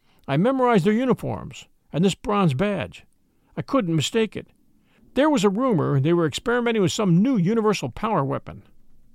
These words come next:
"Eh, a myth," said Logan. "Who knows? Maybe. Maybe not. But before that super weapon was completed,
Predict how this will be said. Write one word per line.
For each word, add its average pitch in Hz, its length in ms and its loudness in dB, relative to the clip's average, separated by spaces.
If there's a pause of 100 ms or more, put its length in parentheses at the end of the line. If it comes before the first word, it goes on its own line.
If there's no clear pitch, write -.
(960)
"Eh, 170 240 0 (320)
a 269 100 -2
myth," 247 380 0 (580)
said 156 220 -2
Logan. 131 400 -6 (800)
"Who 120 160 -2
knows? 160 480 -4 (420)
Maybe. 131 500 -4 (840)
Maybe 123 240 -2
not. 208 360 -4 (1000)
But 151 120 -4
before 226 320 -2
that 214 160 0
super 214 380 -2
weapon 180 340 -2
was 135 140 0
completed, 156 560 -8